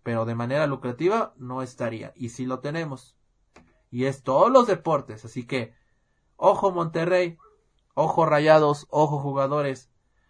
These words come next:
cuiden a su afición, ¿eh? Porque así como es de fiel, también es fiera. <laughs> Soy Luis Ángel Díaz. Este fue un episodio más para todos ustedes de Fanfarria Deportiva. Yo quiero agradecerles el favor, su atención,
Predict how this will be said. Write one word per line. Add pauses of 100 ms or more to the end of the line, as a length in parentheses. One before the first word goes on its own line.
(200)
cuiden
a
su
afición,
¿eh?
Porque
así
como
es
de
fiel, (720)
también
es
fiera. (560)
<laughs> (800)
Soy
Luis
Ángel
Díaz. (160)
Este
fue
un
episodio
más
para
todos
ustedes
de
Fanfarria
Deportiva.
Yo
quiero
agradecerles
el
favor,
su
atención,